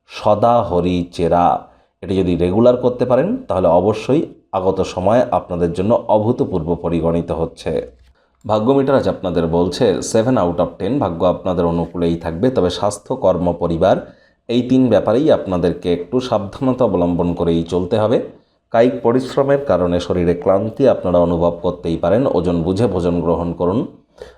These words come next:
রাস্তাঘাটে সাবধানে গাড়ি ঘোড়া চালান। কোনো প্রকার নেতিবাচক অনুভূতির আশ্রয় ভুলেও যেন গ্রহণ করবেন না, হতাশা কিন্তু গ্রাস করতেই পারে। আজ অত-, অর্থগত ব্যাপারে আয় ইনকাম তো বাড়বে, তবে খরচও কিন্তু বাড়বে।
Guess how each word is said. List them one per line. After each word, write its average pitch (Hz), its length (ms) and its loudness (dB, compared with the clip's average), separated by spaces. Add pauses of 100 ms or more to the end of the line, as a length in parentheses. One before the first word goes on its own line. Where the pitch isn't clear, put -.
রাস্তাঘাটে 135 540 2
সাবধানে 117 500 -2
গাড়ি 87 200 2
ঘোড়া 87 200 2
চালান। 90 360 -2
কোনো 90 200 0
প্রকার 87 320 -2
নেতিবাচক 98 560 0
অনুভূতির 87 380 -2
আশ্রয় 110 380 0
ভুলেও 101 340 2
যেন 92 220 0
গ্রহণ 85 400 -2
করবেন 95 340 0
না, 127 180 2
হতাশা 95 360 -2
কিন্তু 85 340 -6
গ্রাস 82 280 -2
করতেই 85 380 -6
পারে। 90 260 0 (720)
আজ 127 260 0 (140)
অত-, - 340 -4
অর্থগত 131 540 0
ব্যাপারে 127 300 4
আয় 92 120 2
ইনকাম 90 440 -4
তো 85 80 -4
বাড়বে, 82 380 0 (140)
তবে 95 160 -2
খরচও 113 420 0
কিন্তু 87 320 -4
বাড়বে। 85 380 0